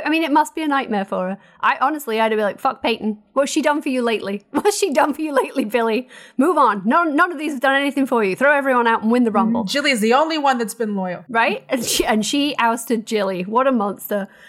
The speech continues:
Speaker 1: When it was down to Rhea, Charlotte, and Bianca, I began to panic 'cause they kept mentioning the back-to-back Rumble wins of the iconic legends and dudes that had done that.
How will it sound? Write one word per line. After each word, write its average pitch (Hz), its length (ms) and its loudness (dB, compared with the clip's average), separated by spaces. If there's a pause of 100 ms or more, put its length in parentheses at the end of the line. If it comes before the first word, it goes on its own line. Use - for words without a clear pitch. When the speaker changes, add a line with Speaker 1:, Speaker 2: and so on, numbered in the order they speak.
(180)
Speaker 1:
When 233 160 2
it 254 60 -2
was 240 180 -2
down 262 340 2
to 339 320 -2
Rhea, 240 320 0
Charlotte, 214 400 0
and 214 80 -2
Bianca, 196 500 -2 (260)
I 185 100 -4
began 180 380 -4
to 277 100 -6
panic 247 480 -2 (460)
'cause 240 160 -2
they 208 120 -2
kept - 280 -8
mentioning 285 640 0 (380)
the 254 240 2
back-to-back 269 540 0
Rumble 254 380 2
wins 233 560 0
of 208 180 -2
the 226 80 0
iconic 226 540 -2
legends 226 640 0
and 208 360 -2
dudes 240 380 2
that 240 120 -4
had 226 120 0
done 220 240 0
that. 214 260 2